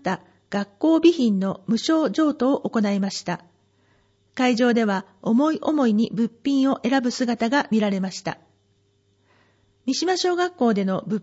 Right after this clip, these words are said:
品譲渡会に参加していた加賀さんは、「校舎が取り壊しにならなくてよかった。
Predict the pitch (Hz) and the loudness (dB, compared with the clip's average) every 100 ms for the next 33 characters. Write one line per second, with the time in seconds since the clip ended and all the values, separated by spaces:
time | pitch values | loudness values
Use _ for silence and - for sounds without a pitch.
0 | - 277 269 269 262 269 262 196 190 - | -2 0 2 2 2 0 0 -2 -2 -2
1 | 220 214 208 - 202 190 185 185 - - | -2 -2 -4 -4 -4 -4 -4 -6 -6 -8
2 | 214 240 - 226 208 196 175 - _ _ | -4 -4 -2 -2 -2 -2 -6 -10 _ _
3 | _ _ _ _ _ - 311 294 220 190 | _ _ _ _ _ -2 0 2 0 -2
4 | 143 - 262 302 277 - 294 277 262 302 | -4 -2 0 2 2 2 0 2 2 0
5 | 277 - 202 - 254 269 240 - - | -2 -4 -8 -4 -4 -4 -6 -4 -6